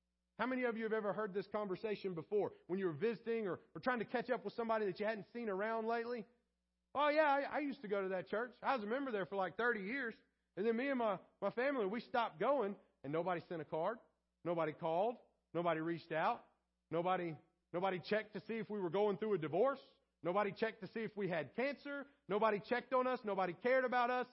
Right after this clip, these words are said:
We just left. And since nobody checked in, we figured that's how church works. It's, it's,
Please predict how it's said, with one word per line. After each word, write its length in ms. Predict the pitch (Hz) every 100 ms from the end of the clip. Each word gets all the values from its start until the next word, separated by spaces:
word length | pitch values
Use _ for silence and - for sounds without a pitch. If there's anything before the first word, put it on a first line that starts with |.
| _ _ _ _ -
We 140 | 247
just 180 | 262 233
left. 260 | 247 185
And 120 | 185 -
since 160 | 214 -
nobody 680 | 202 226 262 262 262 254 - _ _
checked 280 | 254 247 262
in, 300 | 294 277 214
we 100 | 208
figured 360 | 220 233 220 170 _
that's 200 | 175 202 - _ _ _
how 120 | 208 220
church 260 | 233 226
works. 320 | 202 262 - -
It's, 120 | 156 -
it's, 140 | 165